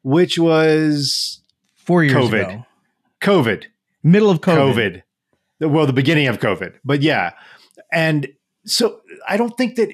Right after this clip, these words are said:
Speaker 1: we, like, people should not miss, like, miss that connection, that a lot of our d-, ideas about crypto exploding happened when everybody was in lockdown. It happened d-,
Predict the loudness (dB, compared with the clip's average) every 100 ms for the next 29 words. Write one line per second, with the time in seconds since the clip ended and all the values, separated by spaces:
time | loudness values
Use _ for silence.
0 | -10 -14 -8 -8 -10 -8 -6 -6 -4 -4
1 | 0 -2 0 -2 0 -2 0 0 0 -2
2 | -10 -6 -4 -2 -2 -2 0 -2 -2 -2
3 | -4 -4 -6 -6 -10 _ -20 -20 -20 -10
4 | -4 -4 -2 -2 0 0 -2 -2 -2 -2
5 | -2 -2 -2 -2 0 2 0 -2 -2 -4
6 | -6 -8 -4 -2 -2 -2 -6 -2 2 2
7 | 2 -2 -8 -16 -20 _ _ _ _ -6
8 | -2 -2 0 -2 -2 -6 -14 _ -2 0
9 | 0 0 0 0 0 0 0 0 0 -2
10 | -6 -6 -8 -16 -20 _ _ _ _ _
11 | _ _ _ -6 -4 -2 -2 0 0 0
12 | -4